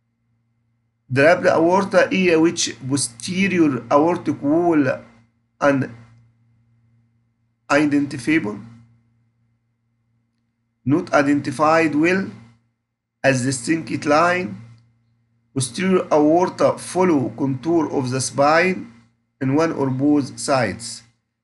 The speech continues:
This is criteria of draped aorta. High attenuating crescent sign, sign of secondary sign or pending sign of aortic rupture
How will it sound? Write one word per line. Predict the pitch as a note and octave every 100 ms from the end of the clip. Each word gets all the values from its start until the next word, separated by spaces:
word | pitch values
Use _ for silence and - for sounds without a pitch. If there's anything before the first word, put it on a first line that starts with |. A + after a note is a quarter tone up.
| _
This | C#3 A#2+
is | A2+
criteria | - B2+ B2+ F3+ F#3 E3+
of | C#3+ A#2+
draped | B2+ C#3+ D3 B2
aorta. | - C3+ C#3+ D#3 F3 F3+ F#3+ - _ _ _ _ _ _ _ _ _ _ _ _ _ _ _ _ _ _ _ _ _
High | - F3 E3
attenuating | F3 F3 D3+ F3+ F#3+ F3 C#3+ -
crescent | - D3 F3+ D#3+ C#3+
sign, | B2+ D3+ D3+ F3+ F#3 - - - _ _ _ _ _
sign | - D#3 F3 E3
of | C3+ D3 C3+ - - _ _ _ _ _
secondary | - F#3+ F3+ D#3 C#3 C#3
sign | D#3+ D#3+ C#3+ B2 - - -
or | C3 B2
pending | A#2 D#3+ F3 D3 C#3
sign | C3+ D#3 D3+
of | C#3
aortic | D3 D3+ D3+ C#3
rupture | D3 - - F#3 G3